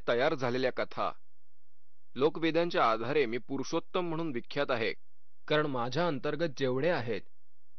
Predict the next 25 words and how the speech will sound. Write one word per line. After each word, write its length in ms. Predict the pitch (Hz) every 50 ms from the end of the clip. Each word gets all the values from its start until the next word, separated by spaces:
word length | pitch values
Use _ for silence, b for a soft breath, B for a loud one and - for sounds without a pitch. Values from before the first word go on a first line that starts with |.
| - - - - - - -
त्यांच्यापेक्षा 600 | - 147 143 131 160 180 175 165 147 - - 175
बलवान 440 | 170 139 131 123 127 135 147 170 170
मी 200 | 151 127 123 120
आहे. 300 | 104 87 90 104 104 92 - - - - - - - - - - - - - - - - - - - - - - - - - - - -
म्हणूनच 380 | 117 117 120 143 175 190 180 160
मी 100 | 185 180
पुरुषोत्तम 640 | - - 131 127 117 - 160 165 - - - 175 170
म्हणून 220 | 156 139 135 143
विख्यात 420 | 135 117 113 - - 120 120 123 120
आहे, 200 | 117 110 131 160 - - - - - - - - -
कारण 180 | - 147 170 165
वास्तवात 460 | 151 143 131 - - 175 175 190 196 -
मात्र 240 | 175 160 - -
पुरुषोत्तम 560 | 160 147 143 127 - 160 156 - - 170 156 147
कोण 260 | - 143 156 175 175
आहे, 220 | 147 113 110 104
हे 240 | 90 - - - 170
सतराव्या 520 | - - 135 - - 156 165 151 160 156
अध्यायात 340 | 127 117 104 - 123 120 -
सांगितलंय. 480 | - 113 104 101 101 92 - - - - - - - - - - - - - - - - - - - - - - - - - - - - -
"उत्तम 400 | 151 147 - - - 180 185 196
पुरुष 400 | 185 - 139 139 165 175 - 196
तू 220 | 180 - 180 - -
अन्य 300 | 131 123 127 135 147 135 107 95 - - - - -
परमात्मा 560 | 143 139 139 143 160 165 170 180 180 185